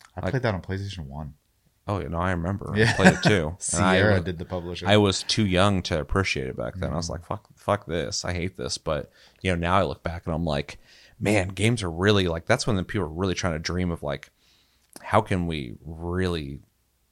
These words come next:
Speaker 2: offer experiences in gaming, um, that offer more depth than just hitting things or shooting things. And
Speaker 1: Mm-hmm.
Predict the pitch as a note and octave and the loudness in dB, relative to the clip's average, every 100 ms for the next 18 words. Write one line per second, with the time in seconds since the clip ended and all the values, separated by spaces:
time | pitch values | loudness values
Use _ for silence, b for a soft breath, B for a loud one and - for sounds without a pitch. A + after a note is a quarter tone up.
0 | _ _ _ _ _ _ _ - G#2 G#2 | _ _ _ _ _ _ _ -10 -4 -4
1 | - F#2 D2+ - _ G2+ - - G#2 G#2 | -2 -4 -4 -10 _ -4 0 4 4 4
2 | G2 F2 E2+ F2+ G2 F#2+ F2+ F2 F2+ - | 0 0 0 2 4 4 2 0 -6 -10
3 | E2+ D2+ D2+ D#2+ D#2+ F2 E2 C2+ C#2 E2+ | -10 -8 -8 -6 -6 -6 -8 -10 -8 -6
4 | E2 - E2+ - - C#2 - - F2+ E2+ | -4 -4 -4 -4 -10 -12 -8 -8 -6 -6
5 | D#2 C2 - - F2 F2+ D#2+ A1 A1+ - | -6 -10 -12 -10 -8 -8 -8 -10 -10 -8
6 | G2 F#2 F2 | -6 -6 -6